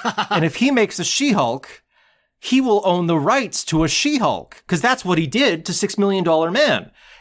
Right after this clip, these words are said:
Speaker 2: And so he immediately produced a comic called She-Hulk so that
Speaker 1: Really?
Speaker 2: Marvel would retain the rights to She-Hulk. And that is why we have She-Hulk today.
Speaker 1: That's amazing.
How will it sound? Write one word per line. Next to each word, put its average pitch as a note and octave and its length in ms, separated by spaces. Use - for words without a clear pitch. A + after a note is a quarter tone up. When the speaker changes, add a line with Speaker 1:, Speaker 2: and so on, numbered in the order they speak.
Speaker 2:
And G3 200
so G#3+ 180
he A3 220
immediately F3+ 880
produced F3+ 360
a F3+ 60
comic D#3 340
called D3+ 220
She-Hulk A2+ 500
so A#2+ 100
that D#3 160
Speaker 1:
Really? E3 180
Speaker 2:
Marvel D3 400
would C3 180
retain D#3+ 380
the E3+ 100
rights A#2 520
to - 120
She-Hulk. A2 680
And C#3 160
that C4+ 120
is D3 120
why D#3+ 200
we D#3 220
have C3+ 520
She-Hulk G#2+ 460
today. F2+ 360
Speaker 1:
That's D#3+ 240
amazing. B2 640